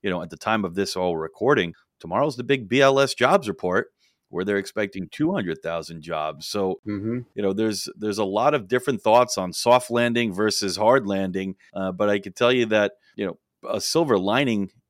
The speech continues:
Speaker 1: in the mortgage and real estate space, if we were to see a recession, is that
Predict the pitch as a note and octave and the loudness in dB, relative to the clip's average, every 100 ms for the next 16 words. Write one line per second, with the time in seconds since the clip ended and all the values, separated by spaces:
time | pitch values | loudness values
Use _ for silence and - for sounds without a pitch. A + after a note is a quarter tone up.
0 | - G#2 F#2+ F#2+ F#2+ F2+ E2+ G2 D#3 D#3+ | -8 -4 -2 0 -2 -4 -6 -4 -2 -4
1 | F2+ D#2+ - E2+ - - E2+ E2 D#3+ G#3 | -8 -12 -10 -10 -10 -14 -12 0 4 4
2 | - E2+ D2 A#1+ - - - A2+ D3 _ | 0 -10 -12 -14 -14 -14 -14 -14 -14 _
3 | _ G#2+ A#2+ C#3 C#3 | _ -6 -2 2 2